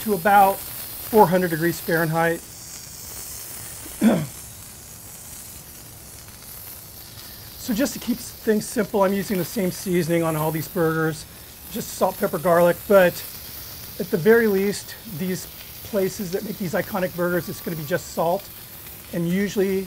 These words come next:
the most is gonna be salt and pepper. So what I'm doing now is I have the ball on the griddle, and I'm allowing the heat to kinda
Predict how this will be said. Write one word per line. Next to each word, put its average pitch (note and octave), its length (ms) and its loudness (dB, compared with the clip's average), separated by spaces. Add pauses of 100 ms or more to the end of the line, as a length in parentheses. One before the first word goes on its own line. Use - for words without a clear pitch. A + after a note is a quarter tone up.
(140)
the D#3+ 80 -2
most E3 420 2
is C#3+ 80 -8
gonna F#3 120 -4
be D#3 60 -4
salt D#3+ 280 -4
and D3 100 -12
pepper. D3+ 380 -6
So - 1500 0 (260)
what G3+ 140 6
I'm A3 80 8
doing B3 280 4
now F#3+ 280 6
is F3 140 4
I E3+ 60 4
have F3+ 200 2
the F3+ 120 2 (400)
ball F#3 360 10
on F3+ 160 8
the F#3+ 60 2
griddle, D#3 420 6 (100)
and E3 100 4
I'm D#3+ 120 2
allowing E3+ 520 2
the E3 100 -2
heat - 280 -8
to - 80 -14
kinda E3+ 300 0